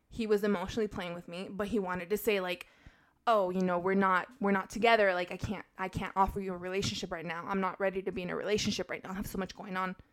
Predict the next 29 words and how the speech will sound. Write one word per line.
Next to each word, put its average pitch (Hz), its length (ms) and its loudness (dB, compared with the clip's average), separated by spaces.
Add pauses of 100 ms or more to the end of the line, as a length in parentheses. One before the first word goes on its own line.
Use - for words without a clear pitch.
(280)
but 220 100 6
we 196 80 -2
could 196 100 -2
still 190 140 0
have 175 180 -8
sex, - 360 -6
you 185 60 -10
know? 196 200 -6 (160)
I 202 80 -2
just 190 120 -6
want 196 140 -4
you 190 80 -6
to 185 80 -6
know 208 160 2
that." - 220 -4 (1400)
Big 294 160 4
mistake, 254 480 6
because 233 240 2
he 240 100 2
played 208 220 2
with 240 80 4
my 233 120 6
emotions, 233 580 4 (100)
and 196 460 2 (160)
I 190 380 -2 (140)
lowered 214 380 0
my 233 140 4
boundaries, 208 600 4
and, 196 240 -2